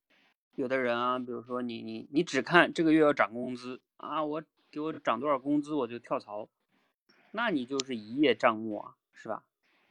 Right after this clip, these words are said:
尤其像你看很多大咖，我都听他们讲过，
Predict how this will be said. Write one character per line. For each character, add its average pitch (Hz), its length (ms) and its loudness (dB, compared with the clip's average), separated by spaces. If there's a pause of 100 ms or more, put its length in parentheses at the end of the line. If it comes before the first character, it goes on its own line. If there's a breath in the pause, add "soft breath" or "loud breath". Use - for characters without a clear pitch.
(320)
尤 175 140 4
其 196 120 -4
像 185 280 0
你 147 40 2
看 165 140 0
很 139 120 -6
多 151 140 4
大 160 160 2
咖， 139 220 6
我 117 80 4
都 117 80 -2
听 131 180 -8
他 131 80 -10
们 131 140 -6
讲 - 240 -2
过， - 160 -14